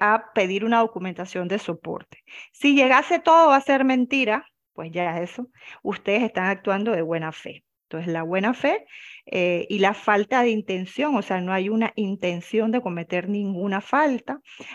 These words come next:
eso es suficiente. Entonces, no se preocupen por eso. La persona jurídica también se identifica,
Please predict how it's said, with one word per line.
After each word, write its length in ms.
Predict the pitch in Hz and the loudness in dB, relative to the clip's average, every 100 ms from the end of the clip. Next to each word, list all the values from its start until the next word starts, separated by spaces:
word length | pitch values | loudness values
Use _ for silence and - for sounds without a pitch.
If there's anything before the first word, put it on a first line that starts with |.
| - | -14
eso 440 | - 185 180 - - | -4 -4 -2 -4 -4
es 160 | 175 | -4
suficiente. 880 | - 175 156 - - - - - - _ | -6 -12 -14 -16 -16 -16 -18 -20 -20 _
Entonces, 480 | 185 185 196 226 | -10 -6 -4 -2
no 100 | 220 | -2
se 140 | 175 190 | -4 -6
preocupen 480 | 190 - 156 160 160 | -8 -14 -12 -10 -8
por 180 | 175 | -6
eso. 220 | 165 - - _ - | -6 -8 -18 _ -4
La 160 | 180 | -2
persona 420 | 202 202 214 233 | -2 -2 -2 -2
jurídica 400 | 269 214 208 214 | 0 0 0 -2
también 420 | 208 175 170 175 175 | -4 -6 -4 -4 -4
se 120 | 214 | -2
identifica, 840 | 220 220 254 247 285 285 220 277 | -2 -2 -6 -4 -4 -2 -2 -4